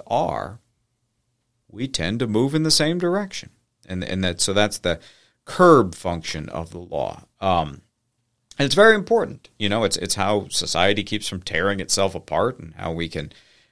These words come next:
how we can continue to come together and, uh, and, and work together as a people. Um,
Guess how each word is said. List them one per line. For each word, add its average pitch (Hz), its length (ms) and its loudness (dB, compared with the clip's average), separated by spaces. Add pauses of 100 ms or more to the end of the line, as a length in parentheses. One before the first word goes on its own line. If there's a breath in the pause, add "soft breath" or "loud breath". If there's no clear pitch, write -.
how 92 160 -2
we 101 180 0
can 87 420 -6 (100)
continue 113 460 0
to 98 80 0
come 101 260 0
together 98 680 0 (180)
and, 80 360 -6
uh, 69 320 -6 (540)
and, 82 200 -8
and 87 180 -8
work 120 280 -2
together - 540 -8
as - 140 -6
a - 60 -8
people. - 480 -14 (140)
Um, 82 380 -6